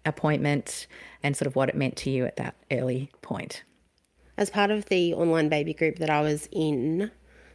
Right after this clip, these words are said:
Speaker 2: there was a lot of talk from other mums who knew a little bit more about the prenatal screening, and I had absolutely no idea what they were talking about.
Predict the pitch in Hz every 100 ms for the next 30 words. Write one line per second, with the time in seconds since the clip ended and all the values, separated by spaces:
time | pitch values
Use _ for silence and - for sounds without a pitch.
0 | _ 165 165 165 156 151 151 - - 151
1 | 139 - - 147 139 135 123 151 - _
2 | _ 208 196 165 131 151 151 147 - 170
3 | 151 151 151 143 147 147 - - - -
4 | - 180 180 170 143 170 156 156 127 151
5 | 143 - 143 139 - - 147 143 139 151
6 | 147 147 143 - - 131 139 214 277 -
7 | - - - - - 170 165 165 156 160
8 | 160 151 139 - 170 - 151 147 143 147
9 | 139 123 131 95 - 131 - 110 160 156
10 | 143 277